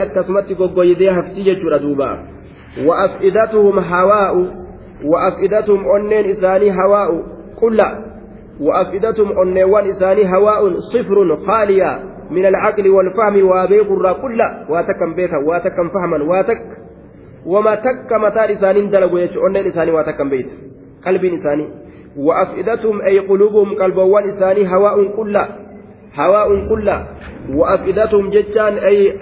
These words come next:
وأفئدتهم onneewwan isaanii hawaa'un qulla.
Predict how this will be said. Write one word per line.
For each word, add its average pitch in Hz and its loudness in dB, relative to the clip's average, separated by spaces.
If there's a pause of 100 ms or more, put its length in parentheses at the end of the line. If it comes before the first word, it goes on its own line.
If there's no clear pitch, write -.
وأفئدتهم 185 0 (120)
onneewwan 190 2
isaanii 190 2
hawaa'un 202 2
qulla. 214 -2